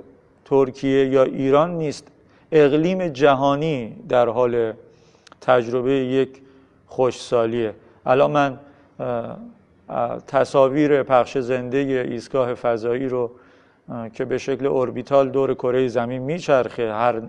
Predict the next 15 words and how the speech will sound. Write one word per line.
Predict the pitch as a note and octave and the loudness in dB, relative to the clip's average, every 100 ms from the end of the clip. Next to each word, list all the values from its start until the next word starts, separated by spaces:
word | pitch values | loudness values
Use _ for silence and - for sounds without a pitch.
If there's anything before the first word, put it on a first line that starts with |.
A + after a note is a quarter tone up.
| - B2+ | -12 -6
حدود | B2 C3 | -4 0
هر | A#2+ B2 B2 | 2 4 2
نود | A#2+ A2 A#2 A2 | 0 -2 -2 -2
دقیقه | A#2 A#2 | -6 -4
یک | A#2 A2+ A2 | -6 -6 -6
بار، | B2 D3 E3 D#3+ - - - _ _ _ - | 0 2 2 -2 -20 -20 -20 _ _ _ -10
اه، | B2+ | -8
مرور | C3 C#3+ E3 G3 | -2 0 0 -2
می‌کنم، | D#3 C#3+ D3+ D#3 E3+ | -2 -6 -2 -2 -2
کاملاً | - F3+ F3 E3+ E3 | -2 0 2 2 0
شاهد | - D3 C3+ D#3 D#3 D3 D3 - - _ | 0 0 2 4 4 4 -2 -20 -20 _
انبوه | C#3+ C#3+ C#3+ C3+ F#3+ F3 F3 | 4 4 2 -2 0 4 4
حضور | C3+ D3 C3 D3+ F3 E3 D3+ C#3+ - - - _ | 2 -2 -2 -2 2 6 6 4 -2 -20 -20 _
ابرها | C#3 C3+ C3 B2+ D3 D3+ | 2 4 2 2 2 4
در | C#3 C3 | 4 4